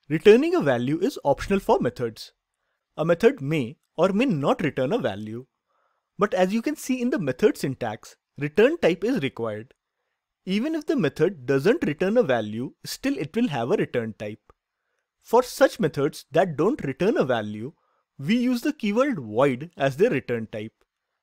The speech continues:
That is, if the return type of a method is void, it means that the method doesn't return any value. We will soon see an example of such a method, and it will make this even more clear.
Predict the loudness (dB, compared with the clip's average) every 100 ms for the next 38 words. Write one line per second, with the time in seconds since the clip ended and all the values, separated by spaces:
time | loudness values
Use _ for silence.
0 | _ -4 0 0 -2 -4 -6 _ _ _
1 | _ -6 -4 0 0 0 0 2 2 2
2 | 0 0 -2 -2 2 2 0 -4 -2 -2
3 | -2 -10 _ -8 -6 0 -2 0 0 0
4 | 0 -2 -2 0 0 0 -2 0 0 -2
5 | -4 -4 -4 -8 -2 0 0 -4 -8 -10
6 | -12 -16 _ _ _ _ _ _ _ _
7 | -2 2 2 2 -2 0 -2 0 0 0
8 | 0 0 0 0 0 0 -2 -2 -4 -6
9 | _ -2 -2 0 0 0 0 -4 -6 -10
10 | _ -4 0 0 -2 -6 -8 -6 -6